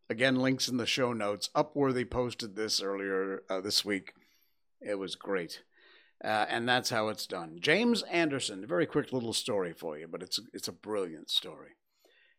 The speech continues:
James Anderson is a plumber from Burnley, Lancashire, and he went, uh, viral a couple of years ago for his very generous invoice.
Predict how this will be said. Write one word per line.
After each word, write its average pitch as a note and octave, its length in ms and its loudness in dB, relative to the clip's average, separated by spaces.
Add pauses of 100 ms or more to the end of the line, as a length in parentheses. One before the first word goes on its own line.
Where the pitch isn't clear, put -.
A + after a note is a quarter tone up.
James F#3+ 320 4
Anderson G3 480 4
is C3 100 2
a C3 80 0
plumber - 640 0 (560)
from A#2+ 400 -4
Burnley, G3 680 4
Lancashire, C3+ 800 0 (680)
and F#2 160 -6
he A2+ 100 -4
went, E3 220 4
uh, D3+ 240 2
viral D3+ 520 6
a A2 60 -4
couple F#3+ 400 -2
of C#3+ 60 2
years C#3 520 4
ago F2+ 500 -8 (500)
for C3 160 2
his B2+ 100 4
very F#3+ 260 2
generous C#3 600 2 (160)
invoice. G2 880 -2